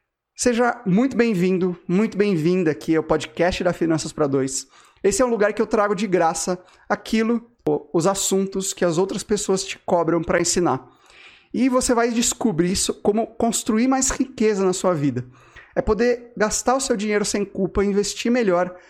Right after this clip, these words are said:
pra aproveitar mais tempo de qualidade com a sua família e dar um sentido maior pra tudo que a gente tá fazendo, pra todos os sacrifícios, pra tudo, todas as economias, todos os investimentos e tudo que a gente tá conversando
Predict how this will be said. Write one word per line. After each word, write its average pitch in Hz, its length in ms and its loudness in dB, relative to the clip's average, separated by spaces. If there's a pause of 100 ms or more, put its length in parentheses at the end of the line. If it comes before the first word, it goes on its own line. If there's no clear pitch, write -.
(200)
pra 185 120 2
aproveitar 214 920 0
mais - 340 -4 (100)
tempo 277 280 0
de 214 80 -8
qualidade 175 500 0
com - 80 -6
a - 20 -6
sua 175 160 -4
família 175 500 0 (360)
e 170 60 0
dar 185 80 2
um 226 140 0
sentido 240 480 0
maior 196 440 2 (280)
pra 185 160 0
tudo 220 260 0
que 208 80 0
a 208 60 4
gente 190 200 0
tá 190 140 0
fazendo, 160 640 2 (220)
pra 165 100 2
todos 220 260 0
os 208 240 2
sacrifícios, 185 840 -4
pra 175 300 0 (480)
tudo, 240 440 -2
todas 247 280 2
as 220 140 2
economias, 180 840 2
todos 220 240 -2
os 220 100 -4
investimentos 175 880 -2
e 269 60 -4
tudo 277 220 -2
que - 40 0
a 285 40 2
gente 247 180 -2
tá 262 80 0
conversando 214 800 0